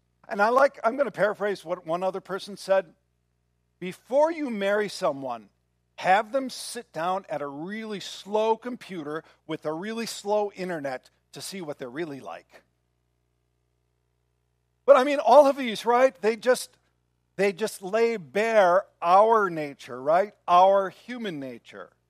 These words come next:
But when we talk about patience, it's not about our nature. It's going to be about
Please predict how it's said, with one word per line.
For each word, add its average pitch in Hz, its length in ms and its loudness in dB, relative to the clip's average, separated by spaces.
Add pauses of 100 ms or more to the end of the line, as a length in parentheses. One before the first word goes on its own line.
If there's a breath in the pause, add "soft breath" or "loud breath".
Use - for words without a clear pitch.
(720)
But 147 160 0
when 151 180 -2
we 160 140 -8
talk 175 340 -2
about 135 380 -4 (260)
patience, - 880 -16 (460)
it's - 200 -16
not 143 200 0
about 135 320 -4 (100)
our 170 320 0
nature. 113 640 -16 (580)
It's - 140 -18
going 143 180 -6
to 135 80 -12
be 139 100 -10
about 123 320 -6